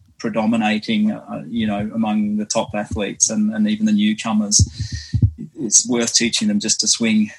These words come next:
uh, out to the side and, and not do the high elbow type recovery thing from, from the start, because you, you are swimming a bit flatter. The other thing that's happening in, you know, the, the other reason body rotation is good, it's generating power, as you say,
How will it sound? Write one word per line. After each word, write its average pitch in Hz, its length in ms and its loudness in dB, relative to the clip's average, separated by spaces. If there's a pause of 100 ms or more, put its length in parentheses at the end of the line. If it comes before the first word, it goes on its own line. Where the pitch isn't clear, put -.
(240)
uh, 104 460 -6
out 110 200 -4
to - 60 -14
the 104 80 -6
side 110 340 0
and, 107 120 0
and 107 160 0
not 107 240 -2
do 110 100 -6
the 107 120 -6
high 107 180 -2
elbow 104 400 -2
type 113 260 -6
recovery 107 460 -8
thing 104 300 -8
from, - 260 -16
from 110 220 -8
the 107 60 -4
start, 110 360 -4
because - 340 -10
you, 110 200 -14 (240)
you 110 160 -8
are 104 100 -6
swimming 214 340 -2
a - 40 -4
bit - 160 -12
flatter. - 340 -10 (1300)
The 139 100 2
other 160 140 2
thing 156 160 0
that's 135 160 4
happening 123 460 2 (280)
in, 117 340 0
you 120 120 0
know, 110 200 -2 (140)
the, 113 140 0
the 127 180 -2
other 123 140 0
reason 113 240 0
body 113 200 0
rotation 107 540 0
is 101 140 -4
good, 151 200 -2
it's - 180 -6
generating 110 520 -2
power, 117 480 -2
as 117 160 -2
you 120 60 -10
say, 120 480 -4